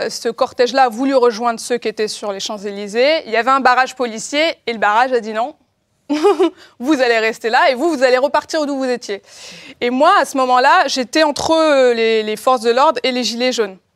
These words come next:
Et, et, et le, le, et ça a dégénéré très vite, moi. Le, le temps que je prenne, euh, que je me mette, euh,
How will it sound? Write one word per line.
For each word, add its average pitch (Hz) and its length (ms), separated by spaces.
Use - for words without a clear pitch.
Et, 220 80
et, 262 140
et - 80
le, 240 140
le, 262 200
et 262 200
ça 262 160
a 247 40
dégénéré 262 540
très 349 220
vite, 339 220
moi. 220 120
Le, 233 140
le 240 180
temps 320 180
que 311 160
je - 120
prenne, 262 320
euh, 214 320
que 254 100
je 214 80
me 240 80
mette, 240 300
euh, 208 420